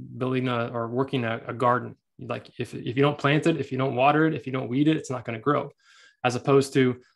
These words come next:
some in-office models are more like forests. They're like, it's probably gonna grow, and it's probably gonna be fine even if you don't touch it.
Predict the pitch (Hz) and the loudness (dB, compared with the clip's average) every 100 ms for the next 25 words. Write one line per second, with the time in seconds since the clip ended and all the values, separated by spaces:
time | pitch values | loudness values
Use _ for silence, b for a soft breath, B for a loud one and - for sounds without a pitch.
0 | - 156 143 139 143 123 131 127 120 120 | -2 0 2 2 2 0 -4 -4 -4 -4
1 | 117 117 117 113 113 - 123 104 - - | -4 -4 -4 -2 -4 -4 -6 -6 -14 -12
2 | - 113 123 117 - - _ - - 131 | -6 -4 -2 -2 -4 -18 _ -18 -2 2
3 | 123 117 113 113 117 117 117 123 120 110 | 2 2 2 2 2 0 0 -2 -2 -4
4 | - 117 120 117 131 - 117 117 117 - | -4 -4 -4 -6 -8 -8 -2 -2 -2 -8
5 | 127 151 - | -6 -6 -6